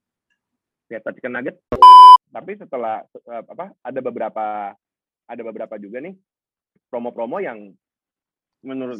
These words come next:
gua bisa sedikit jadi bilang kreatif lah ya, atau bukan kreatif ya, maksudnya unik lah, bisa, bisa mendukung, mendukung, sorry, bisa membuat orang tuh masih pengen beli gitu, walaupun nggak dine in.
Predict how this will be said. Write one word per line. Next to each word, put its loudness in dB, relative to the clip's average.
gua -6
bisa -10
sedikit -16
jadi -16
bilang -12
kreatif -12
lah -10
ya, -20
atau -12
bukan -14
kreatif -14
ya, -20
maksudnya -14
unik -8
lah, -12
bisa, -10
bisa -8
mendukung, -8
mendukung, -10
sorry, -10
bisa -8
membuat -14
orang -14
tuh -16
masih -20
pengen -14
beli -12
gitu, -20
walaupun -10
nggak -10
dine -10
in. -16